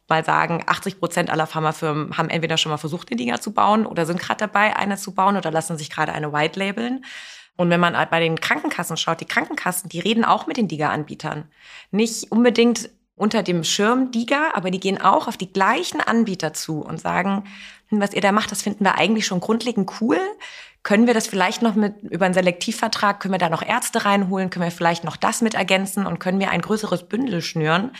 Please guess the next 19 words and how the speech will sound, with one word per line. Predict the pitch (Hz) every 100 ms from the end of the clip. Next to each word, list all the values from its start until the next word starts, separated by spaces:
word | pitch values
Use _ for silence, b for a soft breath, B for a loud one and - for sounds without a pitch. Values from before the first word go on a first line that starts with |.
| B B
was | 180
wir | -
euch | 165
dann | 175
auch | 160 156
erstatten?“ | 151 196 226 175 254 - B B B -
Was | 175 160
aber | 180
im | 185
Endeffekt | 220 226 220 -
wieder, | 196 214 214 -
es | -
geht | - 196 214
darum, | 196 175 185
Menschen | 170 180 - 175
digital | 165 165 160 165
gestützt | 160 151 151 - -
zu | 135
begleiten, | 156 147 - - -